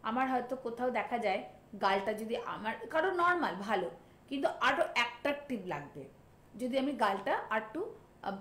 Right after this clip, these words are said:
মানে, আহ, শেপ আপ করি, সেটাও কিন্তু করা যায়। মনে হয় যে গালটা যদি আমি একটু চিক করে দিই, চিক করা যায়, বা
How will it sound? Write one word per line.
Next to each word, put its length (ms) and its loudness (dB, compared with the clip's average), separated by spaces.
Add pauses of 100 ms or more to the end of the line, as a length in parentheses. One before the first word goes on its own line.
মানে, 320 0
আহ, 600 0 (100)
শেপ 220 2
আপ 260 4
করি, 160 -8 (360)
সেটাও 360 6
কিন্তু 280 0
করা 240 0
যায়। 160 -2
মনে 140 0
হয় 100 2
যে 100 4
গালটা 320 2
যদি 180 -2
আমি 140 -2
একটু 160 -6 (100)
চিক 220 -4 (240)
করে 240 2
দিই, 180 -10 (300)
চিক 260 -6 (100)
করা 240 2
যায়, 220 0
বা 360 4